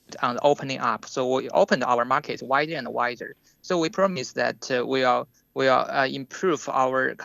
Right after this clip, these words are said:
consumption, and we will provide more opportunities for all the different, uh, companies, no matter where they come from. So we actually did that.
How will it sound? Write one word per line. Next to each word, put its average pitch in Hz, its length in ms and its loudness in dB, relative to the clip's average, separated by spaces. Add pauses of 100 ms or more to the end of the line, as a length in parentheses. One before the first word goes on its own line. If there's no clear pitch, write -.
(120)
consumption, 190 800 -4
and 123 220 -6
we 120 180 0
will 123 120 4
provide 127 480 -2
more 139 220 0
opportunities 135 560 -4
for - 360 -8
all 156 160 6
the 135 200 0 (380)
different, 123 560 -2
uh, - 160 -2 (260)
companies, - 1000 -4
no 127 220 -8
matter 131 340 -2
where 131 220 2
they 123 120 -4
come 160 200 -4
from. 113 280 -4 (180)
So 170 160 2
we 165 260 4
actually 139 440 0
did 180 200 0
that. - 300 -8